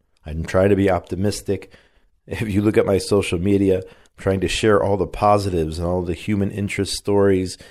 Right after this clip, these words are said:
and the amazing things our I D F soldiers are doing in Gaza. But I question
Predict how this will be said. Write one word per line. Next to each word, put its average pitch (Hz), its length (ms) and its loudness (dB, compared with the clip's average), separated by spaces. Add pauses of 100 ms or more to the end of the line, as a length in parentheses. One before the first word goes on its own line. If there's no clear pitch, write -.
(140)
and 101 80 -6
the 92 80 -4
amazing 101 520 -2
things 104 320 2
our 87 180 2
I 98 120 4
D 101 140 2
F 85 80 0
soldiers 98 400 0
are 85 100 0
doing 92 440 2
in 90 200 -4
Gaza. 90 480 0 (2250)
But 82 140 -6
I 82 300 0 (480)
question 90 800 0